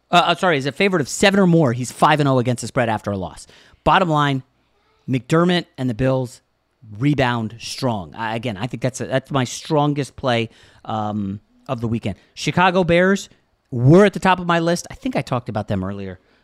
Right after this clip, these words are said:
Um, another good number I have. So Baker Mayfield, hey, underdog. Baker Mayfield, career underdog, right?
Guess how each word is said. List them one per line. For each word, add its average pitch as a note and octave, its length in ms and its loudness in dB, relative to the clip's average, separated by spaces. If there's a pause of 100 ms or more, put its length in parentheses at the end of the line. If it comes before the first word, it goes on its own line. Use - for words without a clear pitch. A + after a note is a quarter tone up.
(140)
Um, G#2+ 500 -4 (160)
another C#3 260 -2
good C3 180 -4
number B2 240 -2
I A#2+ 100 -2
have. A#2 220 -6 (260)
So E3 200 0
Baker F3 380 2
Mayfield, B2+ 560 -2 (180)
hey, D#3+ 260 -6
underdog. G#3+ 560 -2
Baker B2 220 -2
Mayfield, G#3 320 -2
career D#3 360 4
underdog, D#3 440 2
right? F3 260 -4